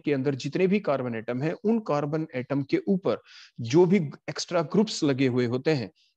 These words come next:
whether they are the methyl, C H three group, ethyl group means alkyl group, aryl and so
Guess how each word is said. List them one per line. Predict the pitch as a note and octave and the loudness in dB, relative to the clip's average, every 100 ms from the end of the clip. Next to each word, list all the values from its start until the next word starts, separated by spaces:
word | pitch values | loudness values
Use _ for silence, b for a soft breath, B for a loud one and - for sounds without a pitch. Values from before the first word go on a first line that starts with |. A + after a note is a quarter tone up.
| - | -6
whether | B2+ C#3 C3 | -2 0 0
they | A2+ | 0
are | G#2+ | 0
the | G2+ G#2 | 0 -2
methyl, | A2+ C#3 E3 E3+ E3 | -2 2 4 4 2
C | A#2+ A#2+ | -2 -2
H | - | 0
three | C#3 D3+ | -2 2
group, | E3 E3 | 0 -2
ethyl | A2+ B2+ D3+ D#3 | -8 -2 0 2
group | E3 D#3+ | 0 -2
means | C#3 B2+ | -6 -4
alkyl | B2 B2 D#3+ D#3+ D3+ | -4 0 2 4 2
group, | D#3+ D#3+ A#2 | -2 -6 -8
aryl | A#2 C#3 D#3+ - | -2 -2 -4 -4
and | G3 F#3+ | -4 -2
so | F#3 | -4